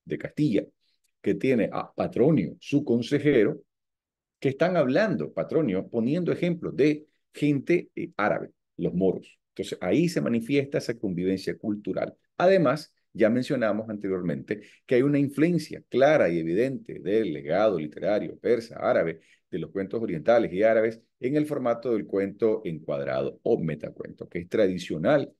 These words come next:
de ahí. Es de aquí de donde Don Juan Manuel extrae no solamente el formato del cuento enmarcado, incluso historias en sí, ya temáticas conocidas en estas tradiciones orales,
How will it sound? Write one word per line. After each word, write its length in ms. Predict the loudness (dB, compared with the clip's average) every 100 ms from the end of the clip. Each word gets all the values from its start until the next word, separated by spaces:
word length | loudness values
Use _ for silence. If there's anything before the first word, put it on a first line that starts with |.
| _
de 220 | -14 -12
ahí. 220 | -12 -14 -20 _ _
Es 160 | -6 0
de 100 | -2
aquí 380 | -2 -6 -8 -12 _ -6
de 80 | -4
donde 440 | -4 -4 -8 -8
Don 220 | -4 -4
Juan 260 | 2 2 4
Manuel 360 | 2 2 0 0
extrae 640 | -6 -4 2 4 4 0 _ _ _
no 280 | -4 0 0
solamente 500 | 2 2 2 0 -2
el 60 |
formato 420 | -4 -2 -2 -2 -2
del 120 | -2
cuento 260 | -4 -6
enmarcado, 420 | -6 -2 2 2 2
incluso 420 | -2 -4 -6 -6
historias 560 | -8 -4 4 4 4 0
en 100 | -4
sí, 320 | -4 -4 -4 0
ya 280 | 2 2
temáticas 560 | 0 0 0 -2 -6 -4
conocidas 600 | 0 0 -2 0 0 2
en 140 | 0 -4
estas 240 | -4 -4
tradiciones 560 | -2 -2 -2 -2 -2 0
orales, 400 | 4 4 2